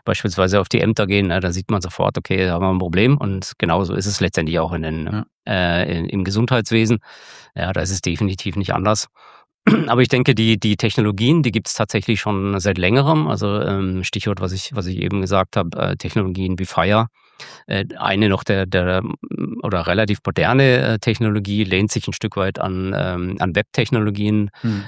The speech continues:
Speaker 1: äh, an, um, um Daten, äh, über verschiedene Systeme zu transportieren. Aber auch Fire gibt's seit zwanzig Jahren, ne? Aber ich glaub, hier der, der, der wesentliche Punkt ist eher, ähm,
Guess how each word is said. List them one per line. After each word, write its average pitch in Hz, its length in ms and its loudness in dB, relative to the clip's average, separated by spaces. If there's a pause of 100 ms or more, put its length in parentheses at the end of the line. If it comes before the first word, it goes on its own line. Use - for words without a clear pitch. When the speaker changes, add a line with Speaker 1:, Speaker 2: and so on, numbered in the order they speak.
Speaker 1:
äh, 101 280 2
an, 110 520 4
um, 95 260 -2
um 104 160 0
Daten, 104 520 2
äh, 107 540 0
über 110 180 0
verschiedene 110 520 0
Systeme 104 440 2
zu - 100 -8
transportieren. 104 720 -2 (340)
Aber 110 220 2
auch 110 160 0
Fire 101 280 2
gibt's 90 260 -6
seit 92 320 -2 (100)
zwanzig 87 340 -4
Jahren, 92 300 0
ne? 92 160 -2 (720)
Aber 104 120 -4
ich 113 80 -2
glaub, 120 180 0
hier 127 120 6
der, 120 140 6
der, 110 200 4
der 107 140 2
wesentliche 110 420 4
Punkt 113 320 2
ist 110 120 -4
eher, 107 520 4
ähm, 98 480 0